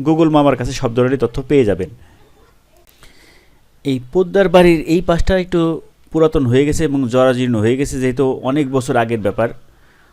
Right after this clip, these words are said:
তো তারপরেও এখনও যে টিকে আছে এইটাই অনেক কিছু। এবং এটা যেহেতু অফিস করে সংরক্ষণের ব্যবস্থা করা হয়েছে। এবং এই পাশটাতে দেখলাম বেশ কিছু কিন্তু এই খেজুর গাছ লাগানো হয়েছে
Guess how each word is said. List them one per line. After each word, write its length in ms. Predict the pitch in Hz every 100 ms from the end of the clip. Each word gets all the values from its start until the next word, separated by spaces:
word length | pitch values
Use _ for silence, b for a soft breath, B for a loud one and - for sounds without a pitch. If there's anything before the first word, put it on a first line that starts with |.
| b
তো 100 | 131
তারপরেও 420 | 147 156 170 170
এখনও 340 | 156 156 160
যে 80 | 156
টিকে 320 | 151 - 165
আছে 180 | 143 123
এইটাই 280 | 139 143 135
অনেক 180 | 127 120
কিছু। 320 | 117 - 160 - _ -
এবং 220 | 107 117
এটা 220 | 117 123
যেহেতু 320 | 117 120 127
অফিস 260 | 127 123 123
করে 180 | 131 123
সংরক্ষণের 540 | 127 131 127 135 131
ব্যবস্থা 300 | 117 110 127
করা 160 | 113 101
হয়েছে। 340 | 101 92 - - _ b b b b b b
এবং 280 | 127 143 139 - -
এই 160 | 160
পাশটাতে 560 | 175 170 - 175 165 139
দেখলাম 520 | 131 135 139 135 160 - _ _ -
বেশ 480 | 98 147 196 185 -
কিছু 300 | 156 - 120
কিন্তু 460 | 127 131 120 120 _ -
এই 280 | 104 98 95 _
খেজুর 320 | - 131 120
গাছ 220 | 107 107
লাগানো 260 | 127 120 110
হয়েছে 360 | 107 - 156